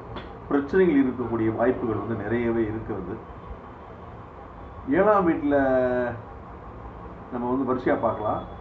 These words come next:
சூரியன் இருந்தார் அப்படின்னா வந்து கணவனை பிரியக்கூடிய நிலை ஏற்படும். ஏனென்னா அந்த பொண்ணு அரசியல்வாதி பொண்ணாகவோ, அரசு பணி செய்பவராகவோ,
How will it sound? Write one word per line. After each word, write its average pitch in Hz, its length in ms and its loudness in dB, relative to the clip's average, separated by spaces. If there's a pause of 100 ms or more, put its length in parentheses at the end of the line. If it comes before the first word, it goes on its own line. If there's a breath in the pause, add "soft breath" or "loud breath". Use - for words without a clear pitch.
(240)
சூரியன் 175 420 6
இருந்தார் 131 440 4
அப்படின்னா 143 340 0
வந்து 131 480 -2 (680)
கணவனை 170 380 4
பிரியக்கூடிய 139 640 4
நிலை 123 220 4
ஏற்படும். 113 460 0 (1040)
ஏனென்னா 165 360 4
அந்த 147 220 4
பொண்ணு 156 320 0 (580)
அரசியல்வாதி 156 580 6
பொண்ணாகவோ, 123 580 2
அரசு 151 360 4
பணி 143 240 0
செய்பவராகவோ, 127 880 2